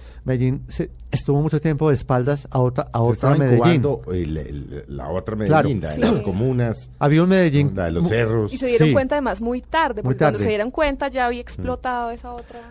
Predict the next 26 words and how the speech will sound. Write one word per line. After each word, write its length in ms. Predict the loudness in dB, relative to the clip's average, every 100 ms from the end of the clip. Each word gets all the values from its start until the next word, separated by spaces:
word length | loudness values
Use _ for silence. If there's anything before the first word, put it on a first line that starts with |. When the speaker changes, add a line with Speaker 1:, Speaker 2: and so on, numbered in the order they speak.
| -20 -12 -4
Speaker 1:
Estaba 280 | 0 2 4
ese 120 | 4
Medellín 380 | 4 4 4 2
industrial 560 | 2 0 0 0 2
que 80 | 0
era 100 | -2
tan 160 | -2 -2
poderoso 720 | 2 4 4 4 2 0 0
con 160 | -2
todas 320 | 0 0 0 0
esas, 240 | -2 -2 -4 -4
esas 240 | -4 -2
empresas 480 | -2 0 2 2 2
ahí 120 | 2
Speaker 2:
Así 80 | 2
Speaker 1:
metidas 320 | 2 2 2
Speaker 2:
es. 60 | 2
Speaker 1:
en 80 | 0
el 100 | 2
valle, 480 | 2 2 2 -2 -4 -18 -20 -8
pero 180 | -2 0
claro, 280 | 2 2 0
pues 120 | -6
eso, 300 | -6 -4 -4 -4
eso 180 | -4
daba, 580 | 0 2 2 0 -2 -4